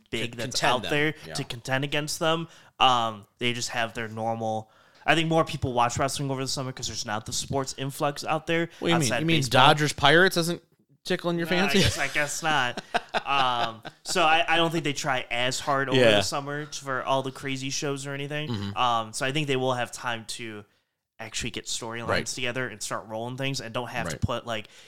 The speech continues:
Speaker 1: Kenny and Moxley in a main event match on a random episode of Dynamite.
Speaker 2: I'll take it, though.
Speaker 1: I will take it,
Speaker 2: <laughs>
Speaker 1: but I don't think you have to do it every
Speaker 2: Yeah.
Speaker 1: single week because,
Speaker 2: Yeah.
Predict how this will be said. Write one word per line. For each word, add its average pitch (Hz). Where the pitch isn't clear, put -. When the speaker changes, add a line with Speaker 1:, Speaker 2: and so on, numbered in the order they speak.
Speaker 1:
Kenny 127
and 113
Moxley 113
in 113
a 107
main 107
event 110
match 113
on 110
a 104
random 110
episode 110
of 110
Dynamite. 123
Speaker 2:
I'll 90
take 156
it, 185
though. 101
Speaker 1:
I 165
will 175
take 247
it, 160
Speaker 2:
<laughs> -
Speaker 1:
but 170
I 160
don't 170
think 165
you 160
have 156
to 139
do 160
it 143
every 127
Speaker 2:
Yeah. 95
Speaker 1:
single 127
week 123
because, 123
Speaker 2:
Yeah. 87